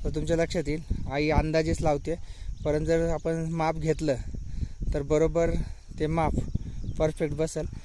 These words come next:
कडेची size जी आहे ती आपण थोडीशी दाट लावतो. मधल्या ज्या साऱ्या आहेत त्या दोन दोन फुटावर लावल्यात, पण कडेची जी आहे ती दाट लावतो जेणेकरून, अ, कुठल्याही, अ, गोष्टीपासून या कपाशीचं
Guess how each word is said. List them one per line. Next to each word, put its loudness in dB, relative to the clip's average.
कडेची 2
size 2
जी 4
आहे 4
ती 0
आपण 0
थोडीशी 0
दाट 2
लावतो. 6
मधल्या 4
ज्या 4
साऱ्या 6
आहेत 4
त्या 2
दोन 6
दोन 2
फुटावर 2
लावल्यात, 2
पण -2
कडेची 0
जी -2
आहे 0
ती -4
दाट 4
लावतो 2
जेणेकरून, 0
अ, -2
कुठल्याही, -2
अ, -4
गोष्टीपासून 0
या 2
कपाशीचं 0